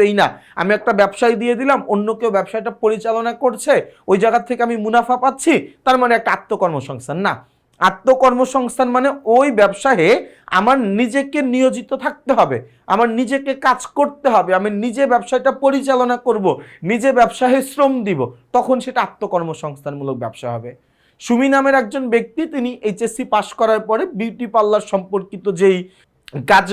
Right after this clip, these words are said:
রয়েছে সেটার একটা প্রশিক্ষণ নেয়। প্রশিক্ষণ নিয়ে সে তার এলাকায় একটা বিউটি পার্লার স্থাপন করেন। তার মানে সে তার নিজেই নিজের কর্মসংস্থানটা গড়ে তুলল, নিজে নিজের কর্মসংস্থানটা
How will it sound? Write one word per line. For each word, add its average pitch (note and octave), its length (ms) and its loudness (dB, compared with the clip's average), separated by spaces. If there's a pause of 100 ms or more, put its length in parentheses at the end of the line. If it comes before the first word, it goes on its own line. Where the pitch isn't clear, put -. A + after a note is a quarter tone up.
রয়েছে E3+ 280 2 (100)
সেটার A3 240 0
একটা G#3 200 -4
প্রশিক্ষণ - 480 -6 (100)
নেয়। - 140 -20 (380)
প্রশিক্ষণ G#3+ 460 0
নিয়ে D4 180 -2
সে A#3 140 -4
তার A#3 100 0 (140)
এলাকায় - 300 0
একটা - 140 -4 (100)
বিউটি F#3+ 320 -8
পার্লার D3 240 0 (120)
স্থাপন B2+ 300 -12 (120)
করেন। A#2+ 180 -10 (300)
তার F3 140 0
মানে C4+ 200 4
সে A3+ 180 2
তার C#4 120 2 (180)
নিজেই B3+ 320 2 (120)
নিজের D4+ 220 -2 (120)
কর্মসংস্থানটা A3+ 880 -4 (120)
গড়ে B2 240 -8
তুলল, A2+ 200 -16 (440)
নিজে F#3 300 -2 (100)
নিজের B3 220 0 (100)
কর্মসংস্থানটা F3+ 800 -2